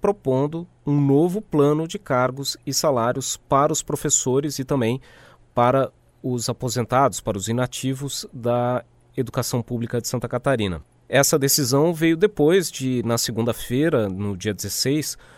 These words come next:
a presidente dessa comissão mista, a deputada Luciane Carminati, do P T, e o relator da comissão, o deputado doutor Vicente Caro Preso, do P S D B, entregarem a representantes do Estado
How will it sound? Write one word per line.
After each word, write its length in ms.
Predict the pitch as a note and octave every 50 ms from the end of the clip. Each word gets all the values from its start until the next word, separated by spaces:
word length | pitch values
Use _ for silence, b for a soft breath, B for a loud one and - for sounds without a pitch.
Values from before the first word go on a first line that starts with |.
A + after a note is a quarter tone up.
| B B B B B B _ _ _ -
a 160 | - B2+ B2+
presidente 580 | B2+ - C3 A2+ - A#2+ A2 C3+ E3+ F#3+ - -
dessa 220 | - C#3+ - D3+
comissão 340 | B2 - C3+ C3+ - - C#3
mista, 400 | B2+ B2+ B2+ A#2+ - - B2 A2+
a 20 | G#2+
deputada 380 | G#2+ G2+ - - A2+ G#2+ A#2
Luciane 420 | A2+ G#2 G2+ - - C#3+ C#3 D#3 C#3+
Carminati, 640 | - D3+ C#3 C3 C3 A#2 A2 A2 A2 G#2 - - A2
do 100 | G2+ F#2+
P 160 | - A#2+ A2
T, 300 | - - A2+ G#2 G2+ - -
e 120 | C#3 D#3
o 40 | D3+
relator 540 | C3+ D3+ D#3 D#3 C#3+ - - - D3+ F3+ G3
da 100 | E3+ D3
comissão, 540 | - D#3 C3 A#2 - - - C3 D3 D3+
o 40 | B2+
deputado 440 | G#2+ A2 - - - A2+ G#2+ A2 A2
doutor 420 | G2+ A2 G2+ - - C3 C#3 D3
Vicente 380 | C#3+ B2 - - B2+ B2 - -
Caro 160 | - A2 G2+
Preso, 400 | F#2 - G#2+ A#2+ C3 A#2+ - G2+
do 80 | G2 F#2+
P 120 | - G2+
S 160 | G2 - -
D 80 | C3+ C3+
B, 240 | A#2 A2 A2 A#2+ B B B B B B B B B B B B B -
entregarem 760 | F3+ - - - D4 C#4+ A#3 E3+ D3 D3+ E3 F#3+ F#3+ - - _ _
a 160 | - E3+ G#3+
representantes 880 | A#3 A#3 A#3 - E3+ D#3 C#3+ C#3+ B2 - - G2 F#2 F2+ - - G#2+ G#2+
do 80 | C#3+ F#3
Estado 640 | F#3+ - - - B2 A#2+ B2 C3+ C#3 D3 D3 -